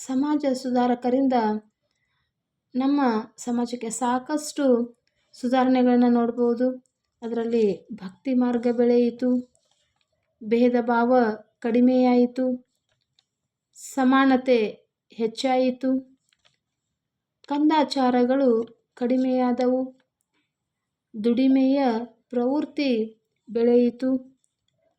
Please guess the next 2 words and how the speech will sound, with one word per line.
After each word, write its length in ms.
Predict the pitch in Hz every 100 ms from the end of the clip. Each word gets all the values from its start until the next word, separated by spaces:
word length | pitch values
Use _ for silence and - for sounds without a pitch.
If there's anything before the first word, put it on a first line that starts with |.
| _
ಸ್ಥಳೀಯ 580 | - _ 254 269 311 320 269 214 - _ 214
ಭಾಷೆಗಳಲ್ಲಿ 960 | - 247 254 247 233 247 269 247 226